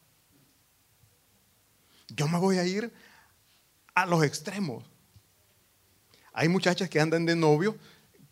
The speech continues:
que no están bien, pero ellos, ellas dicen, "No, es que él va a cambiar, él, no, es así, es así cuando se enoja, pero le va a pasar, yo sé que va a cambiar". No, mis hermanos,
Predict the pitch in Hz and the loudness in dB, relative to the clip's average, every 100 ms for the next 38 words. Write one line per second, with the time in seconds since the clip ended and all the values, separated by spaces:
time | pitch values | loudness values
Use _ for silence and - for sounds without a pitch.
0 | - 147 165 196 - 190 165 233 226 139 | -8 -2 0 0 -2 -4 -2 -2 -2 -2
1 | 160 196 156 175 185 175 202 156 156 220 | 0 0 -2 -2 -2 -2 -4 -4 -2 0
2 | 240 160 151 165 202 196 196 185 165 202 | 0 -2 -4 -6 -2 -2 0 -2 -2 -2
3 | 233 190 - - - - - 175 147 143 | -2 -6 -6 -10 -14 -14 -16 -14 -12 -10
4 | 143 - 147 170 - 143 - 139 151 175 | -10 -4 -4 -4 -10 -12 -8 -6 0 0
5 | 190 - - - - 196 233 233 196 175 | 0 -6 -14 -4 2 2 2 0 2 2
6 | 160 220 226 - 147 151 190 196 180 214 | 2 2 2 2 4 4 4 0 -6 -6
7 | 208 160 190 202 185 185 185 220 202 - | -8 -6 -6 -6 -8 -8 -10 -10 -12 -20
8 | _ _ _ _ _ _ _ _ _ _ | _ _ _ _ _ _ _ _ _ _
9 | _ - 117 151 147 135 143 175 120 113 | _ -18 -10 -6 -6 -6 -10 -12 -12 -16